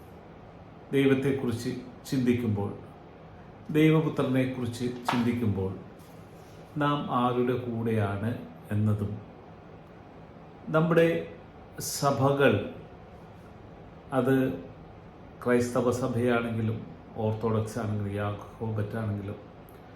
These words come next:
ലോകമെങ്ങും വ്യാപിച്ചു കിടക്കുന്ന എല്ലാ സഭകളും, ഇവാഞ്ചലൈസേഷൻ നടത്തുന്ന എല്ലാ സഭകളും ദൈവപുത്രനായ യേശുവിനെയാണ്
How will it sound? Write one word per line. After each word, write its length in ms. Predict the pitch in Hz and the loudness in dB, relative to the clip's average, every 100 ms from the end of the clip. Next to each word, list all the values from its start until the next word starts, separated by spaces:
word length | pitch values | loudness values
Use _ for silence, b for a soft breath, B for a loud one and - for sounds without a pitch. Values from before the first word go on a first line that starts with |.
| B - 131 | B -2 4
ലോകമെങ്ങും 640 | 135 135 139 139 135 139 131 | 6 6 4 4 2 2 2
വ്യാപിച്ചു 400 | 123 123 120 113 123 | 2 2 0 0 0
കിടക്കുന്ന 440 | 117 110 117 110 110 - - - - - - - - - - - - 143 | 0 -2 -2 0 -2 -8 -16 -20 -20 -20 -20 -20 -20 -20 -20 -18 -8 0
എല്ലാ 180 | 151 156 156 | 6 8 8
സഭകളും, 420 | 147 123 110 110 - | 6 6 6 4 2
ഇവാഞ്ചലൈസേഷൻ 1040 | 123 135 139 135 135 135 131 139 123 - 110 - | 4 6 6 4 4 4 4 0 0 0 -2 -2
നടത്തുന്ന 440 | 120 117 - 120 117 120 117 | -6 -6 -2 -2 -2 -2 0
എല്ലാ 320 | 120 127 135 135 | 2 2 2 0
സഭകളും 500 | 123 107 107 104 104 104 - - - - - - - - - - - - - - - - - - - - 131 | -2 0 2 2 -2 -6 -12 -18 -20 -20 -20 -20 -20 -18 -18 -18 -18 -20 -20 -20 -18 -18 -20 -20 -20 -10 6
ദൈവപുത്രനായ 600 | 139 156 160 156 151 147 135 131 | 8 8 6 4 4 4 6 6
യേശുവിനെയാണ് 920 | 135 135 - 135 135 123 120 113 | 6 2 -2 0 2 2 2 2